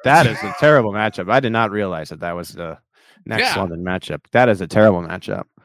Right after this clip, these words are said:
Speaker 2: Dude, I mean,
Speaker 1: Uh,
Speaker 2: seriously, like, you, you gave, you gave us, you gave us the Premier League, you gave us Harry Potter. You know what I mean? Like, we, we shouldn't be treating you this way. So we are sorry.
Speaker 1: Think about, and, like,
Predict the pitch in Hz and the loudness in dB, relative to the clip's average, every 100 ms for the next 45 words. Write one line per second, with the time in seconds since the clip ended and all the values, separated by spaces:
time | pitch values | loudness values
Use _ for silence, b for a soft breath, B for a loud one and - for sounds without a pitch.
0 | - 185 175 - 147 156 95 180 220 185 | -8 -4 -4 -6 -8 -6 -4 -2 -2 -4
1 | 156 127 131 127 _ _ _ - 127 _ | -8 -6 -6 -6 _ _ _ -16 -16 _
2 | 143 139 151 165 151 151 170 170 180 - | -10 -4 -4 -4 -6 -4 -4 -4 -6 -8
3 | 120 131 135 151 160 190 143 110 104 104 | -12 -10 -12 -12 -6 -4 -4 -6 -12 -14
4 | 110 135 143 151 170 139 - 120 120 123 | -10 -8 -6 -2 -2 -4 -14 -14 -10 -10
5 | 127 139 135 117 113 _ _ _ - 131 | -8 -8 -8 -10 -12 _ _ _ -6 -6
6 | 143 - _ _ 113 120 - 165 151 139 | -6 -14 _ _ -14 -10 -6 -6 -8 -12
7 | 123 139 120 107 80 - 71 _ 92 101 | -10 -10 -10 -14 -20 -20 -20 _ -18 -16
8 | 85 - 170 214 269 277 143 123 - 120 | -16 -10 -8 -8 -6 -2 0 -2 -8 -10
9 | 123 123 - | -6 -8 -8